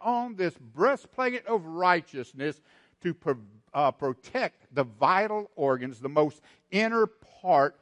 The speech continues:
of a man from the, uh, attacks of Satan.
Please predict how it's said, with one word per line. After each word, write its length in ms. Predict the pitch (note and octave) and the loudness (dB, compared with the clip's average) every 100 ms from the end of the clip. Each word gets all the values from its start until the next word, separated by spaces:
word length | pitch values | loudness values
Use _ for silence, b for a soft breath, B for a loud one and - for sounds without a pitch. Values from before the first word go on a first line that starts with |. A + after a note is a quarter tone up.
| b b | b b
of 140 | C#3+ D3 | -4 -4
a 60 | |
man 360 | D3 D#3+ C3 B2 | -2 -4 -4 -8
from 180 | B2+ B2 | -10 -8
the, 140 | A2+ - _ | -10 -12 _
uh, 200 | B2 A#2+ B2+ | -4 -2 -4
attacks 720 | - - E3 F#2+ _ - _ - | -6 -4 -4 -4 _ -20 _ -18
of 120 | A2+ | -16
Satan. 460 | - B2 A2+ _ | -4 -2 -2 _